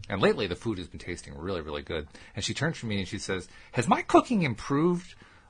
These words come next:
or has something else changed? Why is it the food is always tasting really, really good?" And I thought about it a moment. I said, "Well, we're both in a better place vibrationally. I wonder if it,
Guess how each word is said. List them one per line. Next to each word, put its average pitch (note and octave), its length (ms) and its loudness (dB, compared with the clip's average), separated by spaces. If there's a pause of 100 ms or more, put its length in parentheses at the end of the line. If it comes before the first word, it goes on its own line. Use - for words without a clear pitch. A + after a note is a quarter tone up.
or B2+ 140 2
has C3 100 6
something G#3+ 340 6
else D#3 200 4
changed? D3+ 300 0
Why D3+ 180 6
is - 100 4
it - 120 0
the D#3 60 6
food G#3+ 300 2
is B2 120 0
always C#3+ 200 4
tasting G2+ 500 -2
really, E3 320 6
really B2+ 360 0
good?" F3+ 440 2 (720)
And G2+ 100 4
I F#2 60 2
thought C3 240 6
about G#2+ 220 6
it G2 80 2
a - 20 0
moment. G#2 280 0
I F2+ 60 0
said, F#2+ 220 -6
"Well, C#3+ 400 8 (460)
we're C3+ 140 8
both D#3+ 340 8
in C3+ 100 4
a G2 40 4
better A#2+ 280 4
place B2+ 340 2
vibrationally. F#2+ 720 2
I G#2+ 60 -2
wonder D3+ 400 4
if B2 180 2
it, B2+ 200 4